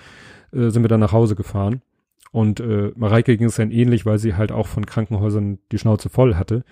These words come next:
Und sie lässt sich auch nichts mehr gefallen. Also, m-, klar, man lernt natürlich auch mit der Zeit mit dem Krankenhauspersonal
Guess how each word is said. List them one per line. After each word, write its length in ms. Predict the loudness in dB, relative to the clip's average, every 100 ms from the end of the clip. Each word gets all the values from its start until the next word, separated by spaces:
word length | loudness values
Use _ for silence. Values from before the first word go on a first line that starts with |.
| -20 -20 -20 -20 -20 _ _
Und 120 | -2 2
sie 80 |
lässt 180 | 2 2
sich 160 | 0 0
auch 100 | 0
nichts 180 | 0 0
mehr 120 | 0
gefallen. 420 | 2 2 2 0
Also, 220 | -4 -4
m-, 320 | -6 -6 -12 -2
klar, 280 | 2 2 0
man 160 | -2
lernt 300 | 2 2 2
natürlich 360 | -2 -2 -4 -4
auch 140 | -2
mit 160 | -2 -2
der 80 | -2
Zeit 400 | 0 2 2 0
mit 140 | -2
dem 200 | 0 -2
Krankenhauspersonal 1040 | -4 -4 -2 -2 0 0 2 2 2 0